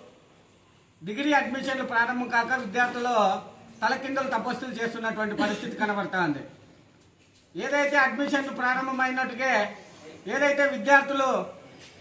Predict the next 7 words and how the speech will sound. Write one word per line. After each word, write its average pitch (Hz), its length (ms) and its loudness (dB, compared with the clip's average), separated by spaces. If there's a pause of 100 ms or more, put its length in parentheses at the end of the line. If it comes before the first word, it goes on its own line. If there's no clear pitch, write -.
(460)
గ్రామాల 294 380 6
నుంచి 285 320 4
వచ్చి 285 320 4 (640)
ఈ 269 40 -4
పట్టణ 269 440 2
నియోజకవర్గ 277 560 4
కేంద్రాల్లో 269 600 4